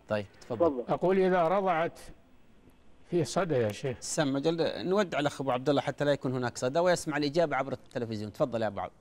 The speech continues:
Speaker 1: تفضل يا شيخ.
Speaker 3: نقول إذا،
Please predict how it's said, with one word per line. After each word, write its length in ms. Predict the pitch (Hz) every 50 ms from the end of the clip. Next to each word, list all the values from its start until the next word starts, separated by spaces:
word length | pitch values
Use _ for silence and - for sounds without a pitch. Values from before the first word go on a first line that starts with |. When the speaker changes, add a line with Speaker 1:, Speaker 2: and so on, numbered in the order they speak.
| - - -
Speaker 1:
تفضل 220 | 156 147 143 127
يا 40 | 117
شيخ. 240 | - - 85 - - - - - - - - - - - - - - - - - - - - - - - - - - - - - - - - - - - - - - -
Speaker 3:
نقول 480 | 151 147 143 - 220 208 185 175 160 156
إذا، 800 | 160 160 156 143 156 160 160 156 160 156 151 151 127 117 -